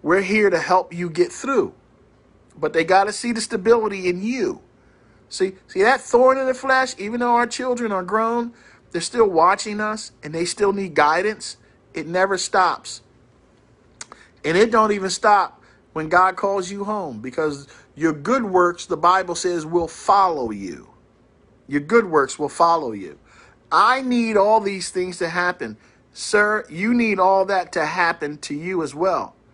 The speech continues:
That woman that's in your life loves you. Stop mistreating her. You stop doing that. And you focus in on what God has given you, what you need to do, your assignment.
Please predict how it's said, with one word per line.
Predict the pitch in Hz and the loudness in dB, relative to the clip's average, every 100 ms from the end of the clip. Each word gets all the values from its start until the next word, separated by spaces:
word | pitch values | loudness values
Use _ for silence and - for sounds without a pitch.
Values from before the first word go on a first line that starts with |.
| _ _ _ _ _ _ _ - | _ _ _ _ _ _ _ 0
That | 190 226 196 | 2 2 2
woman | 226 233 208 | 2 2 2
that's | 175 170 | 0 0
in | - 202 | -4 -2
your | 208 214 | 0 2
life | 202 185 175 - _ _ - | 4 4 2 -6 _ _ -8
loves | 143 180 170 143 110 | 2 2 2 -2 -10
you. | 95 71 _ _ _ _ _ _ _ _ _ | -12 -12 _ _ _ _ _ _ _ _ _
Stop | - - 196 196 | -12 2 2 2
mistreating | 202 196 - - 180 139 110 | -2 -6 -6 -6 -4 -4 -8
her. | 101 87 - - _ _ _ _ _ _ _ | -10 -14 -14 -20 _ _ _ _ _ _ _
You | 175 | -12
stop | - 185 151 | 2 2 2
doing | 160 151 123 | 0 -2 -4
that. | 101 82 - _ - _ - | -6 -12 -18 _ -20 _ -12
And | 143 | -10
you | 165 208 | -6 -8
focus | - 226 220 226 214 | 0 0 2 -4 -8
in | 214 220 190 | -6 -4 -4
on | 175 175 | -4 -2
what | 170 170 160 | 0 -2 2
God | 175 185 185 | 2 4 2
has | 170 147 | 0 -4
given | 147 185 175 156 156 | 0 0 0 -4 -6
you, | 156 156 151 - - _ _ | -6 -6 -8 -14 -20 _ _
what | 151 - | -4 -4
you | 180 180 | -8 -6
need | 170 151 | -8 -8
to | 147 | -8
do, | 175 175 | -4 -4
your | 135 156 | -2 -2
assignment. | 143 - 175 175 147 101 | -2 -4 -4 -4 -6 -10